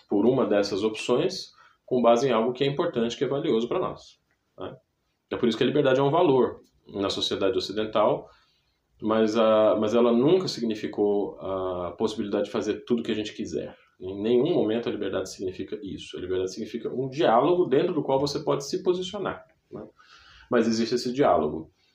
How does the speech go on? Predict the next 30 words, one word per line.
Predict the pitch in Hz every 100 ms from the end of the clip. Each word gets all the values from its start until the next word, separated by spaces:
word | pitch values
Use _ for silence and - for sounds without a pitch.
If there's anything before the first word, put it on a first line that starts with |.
| _
E | 104
o |
diálogo | 104 110 110 120
é |
estabelecido | 123 131 120 117 - -
com | -
a | 165
partitura | 147 120 - 139 147
e |
com | 147
a | 139 139
pro-, | 143 117 -
com | 127
a | 127
tradição | 127 123 - 120
interpretativa, | 113 120 127 143 - 78 - _ _ _ -
tá? | 98 123 - _ _ - - - - - _ -
É, | 113 117 117 110 104 92 - _ -
esses | 117 170
dois | 147 180
vídeos | 147 170 156
vão | 160
servir | 151 147
um | 139
pouco | 139 -
de |
introdução | 135 127 123 117 - 117
ao | 113 104
que |
seria | - 104 104 98 95 90